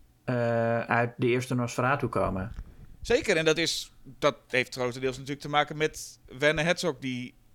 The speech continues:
Speaker 2: eh, Nosferatu de, nou, volgens hem de beste Duitse film ooit gemaakt.
Speaker 1: Ja.
Speaker 2: Er wa-, er waren toen volgens mij sowieso heel veel vampierfilms
Speaker 1: Mhm.
Speaker 2: in,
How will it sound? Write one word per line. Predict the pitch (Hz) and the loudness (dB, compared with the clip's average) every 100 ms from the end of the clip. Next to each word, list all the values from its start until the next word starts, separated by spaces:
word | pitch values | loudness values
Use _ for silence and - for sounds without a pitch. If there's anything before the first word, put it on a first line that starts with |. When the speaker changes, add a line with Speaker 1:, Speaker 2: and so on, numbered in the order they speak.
| _ | _
Speaker 2:
eh, | 127 127 | 0 0
Nosferatu | 127 135 - 139 123 123 139 131 | 0 -2 -2 2 2 2 -4 -4
de, | 127 131 135 - _ _ _ | 2 2 2 -6 _ _ _
nou, | - - | -10 -4
volgens | 135 120 | -2 -2
hem | 139 | 0
de | 135 | 0
beste | 120 147 - 139 | 4 4 4 2
Duitse | 147 143 139 | 4 4 0
film | 156 143 139 | 0 -2 0
ooit | 143 131 | 0 0
gemaakt. | 143 160 135 143 - - _ - | 0 2 2 0 -12 -20 _ -4
Speaker 1:
Ja. | 147 143 - - - - - - - - | 2 4 4 -4 -14 -12 -14 -16 -12 -4
Speaker 2:
Er | 127 | 2
wa-, | 156 151 | 4 4
er | 151 | 6
waren | 180 208 | 6 6
toen | 226 | 0
volgens | 190 214 | 0 0
mij | 202 | 0
sowieso | 185 202 185 147 | 0 0 2 0
heel | 139 170 143 | 4 6 4
veel | 139 131 | 2 -2
vampierfilms | - 123 - 127 120 113 - - - - 139 113 - | -2 -8 -8 -6 -6 -6 -14 -20 -14 0 0 0 -4
Speaker 1:
Mhm. | 151 131 127 | -2 0 0
Speaker 2:
in, | 127 117 110 | -2 -4 -10